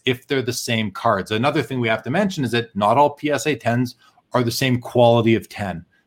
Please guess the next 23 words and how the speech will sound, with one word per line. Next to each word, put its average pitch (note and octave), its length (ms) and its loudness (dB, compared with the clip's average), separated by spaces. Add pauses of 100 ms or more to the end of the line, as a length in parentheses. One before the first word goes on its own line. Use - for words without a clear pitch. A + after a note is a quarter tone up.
(120)
Not G#2 200 -2
all B2+ 100 2
nine. A2+ 280 2
There's G2 180 -4
strong A2+ 400 2
nines C#3+ 340 0
and C#3+ 120 -2
weak A2+ 240 0
nines, F#2 260 -2
and F#2+ 100 -6
you G2 80 -6
can F#2+ 140 -8
say G#2+ 140 -4
that G#2+ 160 -4
for A2+ 100 -6
any G#2+ 240 -4
grade G2+ 320 -6
point G2 240 -6
along F#2 360 -2
the F2+ 60 -4
way. E2+ 340 -8 (360)
So, E2+ 300 -8 (220)
okay. D3+ 280 -2